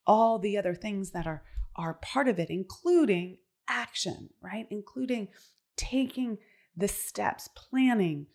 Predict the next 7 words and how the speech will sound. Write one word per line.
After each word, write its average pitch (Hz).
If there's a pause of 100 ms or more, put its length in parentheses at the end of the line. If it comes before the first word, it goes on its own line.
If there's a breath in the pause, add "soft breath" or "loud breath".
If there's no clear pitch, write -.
(120)
specialized 226
knowledge, 220 (100)
all 285
of 214
this, 226 (340 soft breath)
this, 208 (360)
um, 160